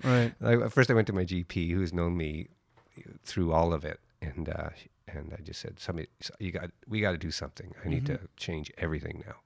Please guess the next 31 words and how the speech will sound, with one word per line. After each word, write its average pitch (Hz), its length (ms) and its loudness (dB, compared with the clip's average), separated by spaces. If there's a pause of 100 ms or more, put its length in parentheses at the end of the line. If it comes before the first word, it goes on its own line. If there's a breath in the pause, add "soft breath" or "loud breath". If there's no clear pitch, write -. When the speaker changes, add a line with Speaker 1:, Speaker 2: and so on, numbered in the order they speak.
(1200 loud breath)
Speaker 2:
And 76 220 -8
she - 320 -8
hooked 76 220 -10
up, - 160 -10
me 80 180 -4
up - 160 -10
with - 200 -12
one 78 160 -6
therapist, 78 500 -6
didn't 82 180 -6
work - 180 -6
out, - 200 -6
went 87 120 -6
to - 100 -6
another 85 220 -2
one, 87 160 -2
and, 78 240 -6
uh, 76 220 -4 (140)
she - 180 -10
said, 110 180 -4
"Well, 110 100 2
you 110 140 2
should 101 200 -4
come 98 300 2
to - 100 -8
this - 200 -4
group." - 340 -2 (1600)
And 107 100 6
I 95 40 6
said, 135 180 0
"Okay." 135 240 2